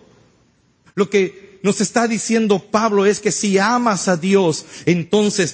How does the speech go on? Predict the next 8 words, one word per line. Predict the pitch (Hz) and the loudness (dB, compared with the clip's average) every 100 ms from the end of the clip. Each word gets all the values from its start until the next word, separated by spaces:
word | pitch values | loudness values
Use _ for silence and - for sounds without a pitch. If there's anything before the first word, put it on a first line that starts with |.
| - | -2
puedes | 208 233 247 233 - | 0 2 0 -2 0
contar | 220 185 170 208 196 170 - - | 0 0 -2 0 0 -2 -10 -2
con | 202 214 | 2 2
un | 220 | 2
gozo | 196 220 208 196 | 2 0 -2 -2
que | 208 | 0
es | 202 202 | 2 0
absolutamente | 143 - 240 220 190 196 254 311 - 294 269 220 214 214 - 214 202 | -6 -6 0 2 2 2 2 0 -2 -2 2 2 2 0 2 2 0